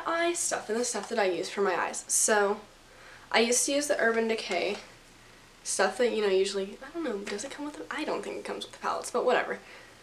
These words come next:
But you guys all probably know what I'm talking about. Um, but now I use the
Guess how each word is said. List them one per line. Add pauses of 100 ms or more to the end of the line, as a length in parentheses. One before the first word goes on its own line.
(360)
But (200)
you
guys
all
probably
know
what
I'm
talking
about. (680)
Um, (1040)
but
now
I
use
the